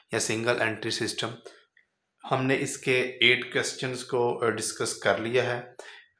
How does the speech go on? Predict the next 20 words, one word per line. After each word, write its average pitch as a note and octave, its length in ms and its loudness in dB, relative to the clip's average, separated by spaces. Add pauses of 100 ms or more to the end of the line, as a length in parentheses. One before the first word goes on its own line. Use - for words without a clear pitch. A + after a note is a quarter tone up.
अ, A2 240 8
डियर B2 180 6
स्टूडेंट्स, C3+ 540 -2
आज A#2 220 8
हम, C3 180 -2
अ, - 180 -14
क्वेश्चन A#2+ 600 -4
नंबर B2 540 -2
नाइन G#2+ 440 0
करने F#2+ 280 -2
लगे F#2+ 200 -6
हैं। G2 220 -14 (520)
हम A#2 180 -2
क्वेश्चन B2 300 0
नंबर C#3+ 160 0
नाइन B2 260 2
को C3 120 -4
स्टार्ट A2 440 2
करते B2+ 280 -2
हैं, A#2+ 360 -4